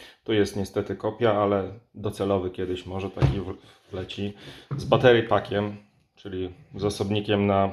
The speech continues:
baterię do noktowizora. Słuchawki, no to wiadomo, potrzebna rzecz, światło też, no trochę już waży.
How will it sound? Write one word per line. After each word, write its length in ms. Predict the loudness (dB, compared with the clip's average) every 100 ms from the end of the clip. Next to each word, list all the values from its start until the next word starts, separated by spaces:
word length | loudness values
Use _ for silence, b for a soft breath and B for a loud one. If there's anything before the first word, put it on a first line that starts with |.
| -4
baterię 400 | -8 -6 0 0
do 120 | 0
noktowizora. 800 | -2 -4 -4 -4 -2 0 0 -2 -6 B B B 2
Słuchawki, 440 | 8 6 6 0
no 100 | 0
to 120 | 0
wiadomo, 400 | 0 0 0 -2
potrzebna 520 | -8 -6 -2 0 0
rzecz, 240 | 0 -4 -4
światło 520 | 2 4 4 0 -2 -2 -6
też, 340 | -2 -2 -4 -14 -16 -16 -20 _ _ _ _ _ 0
no 100 | 2
trochę 240 | 4 6 6
już 160 | 6
waży. 360 | 4 4 2